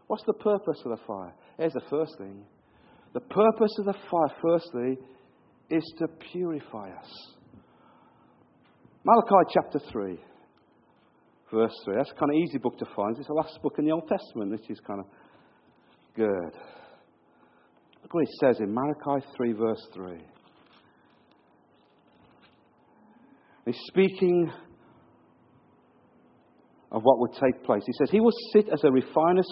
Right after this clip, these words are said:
fire, a purifier of silver. He will purify the sons of Levi and purge them as gold and silver, that they may be an offer to the Lord, an offering of righteousness." This is what happens when the fire comes.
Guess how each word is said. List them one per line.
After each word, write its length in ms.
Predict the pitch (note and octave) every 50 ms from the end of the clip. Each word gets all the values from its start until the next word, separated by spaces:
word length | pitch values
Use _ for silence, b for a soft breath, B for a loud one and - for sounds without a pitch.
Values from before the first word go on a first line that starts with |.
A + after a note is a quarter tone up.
| - -
fire, 480 | - D#3 D#3 D#3+ D#3+ D#3+ D#3 B B B B B B B B B B B C3
a 60 | B2 - - - -
purifier 720 | - A3 A#3+ B3 A#3+ A#3+ - - A3+ G#3 G#3+ G#3+ A3 G#3+ G#3+
of 60 | G#3+ G#3+ G#3+ - - -
silver. 480 | F#3+ F#3 F#3 F3 D3+ B2 A2+ G2+ F#2 F2+ - - _ _ _ b b b b b b b b
He 80 | F#3
will 120 | F#3+ F3+ D#3+
purify 580 | F#3 - - A3+ B3 B3 A#3+ A#3+ - A#3 A3+ G#3+
the 160 | G#3+ G3+ -
sons 260 | - G#3+ G#3 G#3+ G3 G3
of 120 | G3 F3+
Levi 480 | F#3 F#3 F#3 F#3 F#3+ F#3 F3+ F3 F3+ F3+
and 120 | E3 D#3+ - -
purge 300 | - - F3 F3 F3 E3+ -
them 160 | D#3 E3 D#3+
as 140 | D3 C3 A#2 -
gold 480 | - C#3+ D3 D3+ D3+ D3+ D3 D3 D3 C#3+
and 180 | C#3+ C#3+ C#3 C#3 - -
silver, 400 | - B2 A#2 A2 G2 F#2+ F2+ F2+ - b b b b b b b b -
that 80 | C3+
they 260 | C#3+ D#3 E3+ E3 D#3+
may 180 | D#3+ D#3+ D#3 D3+
be 180 | C3+ C#3 C#3 C3 B B B B B
an 120 | G#2+ A#2 C#3
offer 280 | E3+ F#3+ - - F#3+
to 140 | - - F#3
the 80 | E3 E3+
Lord, 340 | D#3 D3+ D3+ C#3 B2 A2
an 80 | A2 A#2
offering 380 | C#3+ D#3+ - - D#3 D#3 D#3 B2+
of 220 | C3 C#3 C#3 C3+ - - b b b b b b b b b b _
righteousness." 1000 | - A2 A#2 A#2+ A#2+ A#2+ A#2+ - B2 A2+ - - - - F#2 F#2+ F#2 E2 D#2 - - - - - b b b b b b b b b b b b b b _
This 140 | F#3 F#3 -
is 60 | F#3
what 140 | E3+ E3 D#3+
happens 340 | D#3+ C#3+ - - A2 F#2 G#2
when 80 | G#2
the 80 | G#2 G2+ - -
fire 260 | A#2+ A2 G#2+ G#2 A#2+ - -
comes. 300 | F#2 E2 E2 E2 D#2+